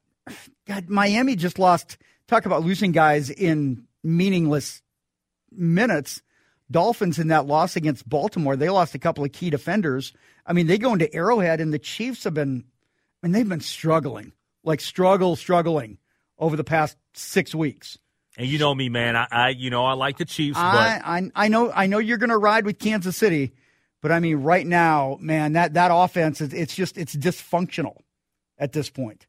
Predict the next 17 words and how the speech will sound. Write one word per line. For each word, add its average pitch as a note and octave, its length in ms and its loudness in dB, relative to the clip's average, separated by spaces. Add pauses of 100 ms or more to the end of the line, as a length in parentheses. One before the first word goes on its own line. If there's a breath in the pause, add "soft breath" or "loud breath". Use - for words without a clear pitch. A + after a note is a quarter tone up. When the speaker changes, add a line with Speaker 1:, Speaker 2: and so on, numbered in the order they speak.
(480)
Speaker 1:
which E3 180 -6
is D#3+ 80 0
so F#3 220 0
weird D#3 460 0
to C#3 100 -6
think D#3 220 -4
of C#3 100 -2
an C#3 80 0
Andy C#3+ 340 -2
Reid B2+ 240 -4
team B2+ 400 -2 (500)
being D#3 220 0
dysfunctional C#3+ 560 -4
late C3+ 140 -2
in A#2 80 -12
the A2+ 60 -14
season. - 340 -12